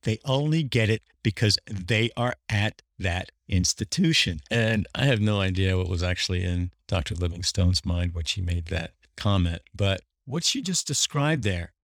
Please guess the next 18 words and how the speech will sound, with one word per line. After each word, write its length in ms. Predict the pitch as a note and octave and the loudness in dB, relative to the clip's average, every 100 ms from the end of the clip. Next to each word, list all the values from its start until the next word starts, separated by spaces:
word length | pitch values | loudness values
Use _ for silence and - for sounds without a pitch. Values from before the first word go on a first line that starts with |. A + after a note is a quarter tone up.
| _ - | _ 0
an 80 | A#2+ | 2
inducement 920 | A#2 G2+ - C#3+ D#3+ E3+ F3+ - C3 | 2 -2 -2 0 0 0 -2 -4 -8
to 160 | - - - | -6 -6 -2
actually 640 | B2+ D3+ - - E3 E3 | 0 2 0 0 -2 -4
play 420 | - - D3+ D3 | -4 -6 2 2
sports 760 | C#3 - - C3+ C3 A#2+ - - - - | 2 0 -2 0 0 2 2 0 -2 0
at 140 | A#2 | 4
an 100 | A#2 | 4
institution, 880 | A#2 A2+ - A2+ - G#2 F#2 - F2+ - | 6 4 2 -2 0 2 2 0 -8 -10
that 340 | G#2+ A#2 C#3+ E3+ | -2 0 2 2
is 180 | D3 C3+ | 2 4
a 300 | C#3 C#3 B2+ _ _ | 4 2 0 _ _
perfect 420 | - - E3 E3+ | -8 -4 -4 -4
description 720 | - C#3+ - C3 C3 - G2 F#2+ _ | -2 0 2 0 0 0 0 -4 _
of 160 | B2+ A2 | -2 2
the 160 | B2 - | 0 0
athletics 840 | A#2+ A#2+ - - G#2+ G2+ - - - | 0 0 -2 -2 0 0 -2 -4 -2
scholarship. 680 | - - F#2+ F2+ F2 - | -2 0 0 0 0 -2